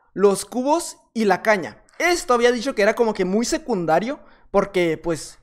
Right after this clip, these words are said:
no se suele utilizar mucho, al menos yo los tengo ahí puestos, pero no los suelo utilizar mucho, así que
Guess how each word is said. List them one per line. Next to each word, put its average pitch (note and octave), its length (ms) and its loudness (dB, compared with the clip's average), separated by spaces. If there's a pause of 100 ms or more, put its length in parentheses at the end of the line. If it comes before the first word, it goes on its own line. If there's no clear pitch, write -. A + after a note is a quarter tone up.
(120)
no G#3+ 200 0
se B3+ 140 -4
suele C4+ 180 0
utilizar A3+ 340 4
mucho, A3 280 2
al B3+ 80 4
menos G#3+ 260 2
yo A3 320 4
los A3 260 2
tengo A3+ 240 2
ahí G#3+ 140 4
puestos, G3+ 380 -2
pero F3+ 160 -2
no D#3+ 100 -6
los F3+ 140 0
suelo G3+ 140 0
utilizar F3 340 -4
mucho, A3 180 -4
así A#3 140 -4
que - 180 -4